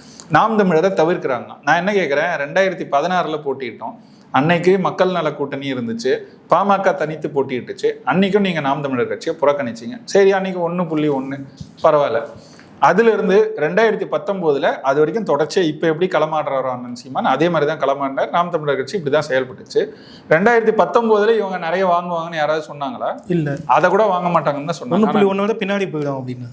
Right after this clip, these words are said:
Speaker 1: ஆனா, நான்கு மடங்கு வளர்ச்சி வந்துச்சு. சரி, அது வந்துச்சு, இது வரைக்கும் நம்ம தப்பு பண்ணிட்டோம், இனிமே அந்த தப்பை செய்யக்கூடாதுன்னு ரெண்டாயிரத்தி இருபத்தொன்னுல அதை விட அதிகமா வாங்குவோம்னு சொன்னாங்களா?
Speaker 2: இல்ல.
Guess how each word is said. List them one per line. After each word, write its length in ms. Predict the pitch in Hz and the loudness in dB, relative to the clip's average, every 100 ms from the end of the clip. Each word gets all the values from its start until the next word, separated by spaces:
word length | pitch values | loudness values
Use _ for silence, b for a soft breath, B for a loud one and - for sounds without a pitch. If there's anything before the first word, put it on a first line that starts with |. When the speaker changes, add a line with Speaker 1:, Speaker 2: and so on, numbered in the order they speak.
| - | -2
Speaker 1:
ஆனா, 180 | 135 131 | 2 4
நான்கு 440 | 123 151 220 226 | 4 4 4 2
மடங்கு 260 | 202 175 156 | 2 2 0
வளர்ச்சி 380 | 139 151 151 143 | 0 0 -2 -10
வந்துச்சு. 380 | 110 101 - 110 _ _ _ - | -12 -14 -16 -18 _ _ _ 0
சரி, 440 | 160 143 156 - | 2 2 0 0
அது 200 | - 170 190 | 2 4 4
வந்துச்சு, 400 | 170 175 - 165 - | 2 2 2 -2 0
இது 220 | 165 190 | 2 6
வரைக்கும் 260 | 208 202 202 | 4 4 -2
நம்ம 140 | 180 | 0
தப்பு 240 | 156 151 | 0 -2
பண்ணிட்டோம், 460 | 160 147 127 120 123 - | -2 -4 -4 -4 -4 0
இனிமே 300 | 202 247 269 | 2 4 4
அந்த 180 | 226 | 2
தப்பை 280 | 190 165 190 | 0 -2 -2
செய்யக்கூடாதுன்னு 600 | 175 170 160 143 139 170 196 | -2 -4 -2 -2 -2 -2 -2
ரெண்டாயிரத்தி 440 | 160 180 180 165 156 | 0 0 0 0 -2
இருபத்தொன்னுல 460 | 175 180 156 147 | 0 0 -2 0
அதை 200 | 170 147 | 2 2
விட 140 | 143 151 | 2 0
அதிகமா 320 | 143 143 143 | -2 -2 -2
வாங்குவோம்னு 400 | 131 120 123 127 | -2 -4 -8 -10
சொன்னாங்களா? 400 | 113 104 104 139 - - - | -12 -4 0 0 -2 -12 -4
Speaker 2:
இல்ல. 220 | 160 143 | 0 2